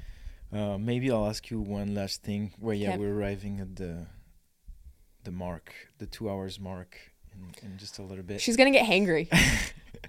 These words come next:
Speaker 1: <laughs> One last thing, um, that now I think I'm gonna ask everybody is,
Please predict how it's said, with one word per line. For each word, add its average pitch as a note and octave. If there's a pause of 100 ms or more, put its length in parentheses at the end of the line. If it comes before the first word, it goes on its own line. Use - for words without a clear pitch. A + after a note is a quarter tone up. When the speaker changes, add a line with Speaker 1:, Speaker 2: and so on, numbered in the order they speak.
(680)
Speaker 1:
<laughs> -
One C3
last C#3
thing, B2+
um, G#2+ (120)
that G#2+
now A2
I G2
think A2
I'm G2+
gonna G#2
ask G#2
everybody G#2+ (160)
is, G#2